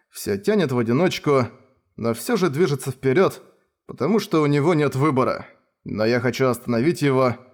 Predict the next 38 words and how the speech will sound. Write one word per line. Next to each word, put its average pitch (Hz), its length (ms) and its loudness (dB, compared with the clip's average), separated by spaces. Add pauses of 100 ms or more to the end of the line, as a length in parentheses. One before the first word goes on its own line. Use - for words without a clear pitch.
(180)
хочу - 320 -4
вместе 147 340 -2
с 123 120 -8
ним 170 180 2
найти 131 360 0
иной 139 280 2
путь, - 320 -2 (440)
хочу 220 280 -2
сказать 165 420 0
ему, 139 220 0
что - 180 -2
он 139 160 2
не 127 80 4
один, 123 440 0 (260)
что - 220 -6
не 214 120 4
нужно 147 300 2
делать 123 280 2
всё - 160 -2
самому. 127 560 0 (460)
Вот 131 380 -4
только 147 260 2
я 139 160 4
больше 135 380 0
не 135 100 2
на 135 60 2
его 147 260 2
стороне, 117 580 -2 (380)
я 226 160 0
не 196 100 4
могу 147 280 2
до 190 80 2
него 143 240 2
докричаться. 123 800 -4 (480)
Мне 107 320 -4
нужно 143 340 0
забраться 131 480 -2
выше, 139 480 0